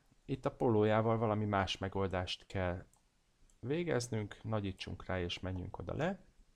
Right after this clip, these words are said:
És megint a klón billentyű, source, kicsit kisebb kört választok, és veszek egy mintát,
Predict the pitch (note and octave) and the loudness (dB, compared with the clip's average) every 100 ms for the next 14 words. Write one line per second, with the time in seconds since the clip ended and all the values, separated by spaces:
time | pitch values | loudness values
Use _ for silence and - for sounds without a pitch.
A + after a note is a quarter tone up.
0 | _ _ _ _ - - - - - - | _ _ _ _ -20 -20 -20 -20 -18 -4
1 | A#2+ G2+ G2 F#2 F#2 - - D3+ D3 C3 | 0 2 2 0 -6 -4 0 2 4 4
2 | B2+ A2+ G#2+ - G#2 G2+ G#2 _ _ _ | 4 4 2 -2 -4 -4 -10 _ _ _
3 | - - - - _ _ - - - - | -20 -20 -20 -20 _ _ -20 -8 -2 4
4 | C3 D#3+ F3 - - - _ _ _ - | 6 6 2 -4 -8 -10 _ _ _ -10
5 | - B2 A#2 - - A#2 G#2+ - - G#2 | -2 0 0 -2 0 2 4 2 2 2
6 | F#2 - - - - _ _ _ _ _ | 0 -8 -20 -20 -20 _ _ _ _ _
7 | _ - _ - _ _ _ _ _ _ | _ -20 _ -20 _ _ _ _ _ _
8 | _ _ _ _ - - C3+ - C3 B2 | _ _ _ _ -8 0 0 0 6 6
9 | A2+ G#2+ - G#2+ F#2+ - - _ _ - | 8 4 0 -2 -2 -6 -20 _ _ -20
10 | _ _ _ _ - - - - _ - | _ _ _ _ -20 -20 -20 -20 _ -4
11 | G#2+ G#2 G2 G2 - - - _ _ _ | 0 2 2 2 0 -2 -4 _ _ _
12 | _ _ - _ _ _ _ _ - G#2 | _ _ -20 _ _ _ _ _ -4 -2
13 | G#2 - G2 F2+ F2+ - _ _ - C3 | -2 -4 -6 -6 -8 -16 _ _ -8 -4
14 | C#3 B2+ G#2+ G2+ G#2 - | -4 -4 -4 -4 -6 -12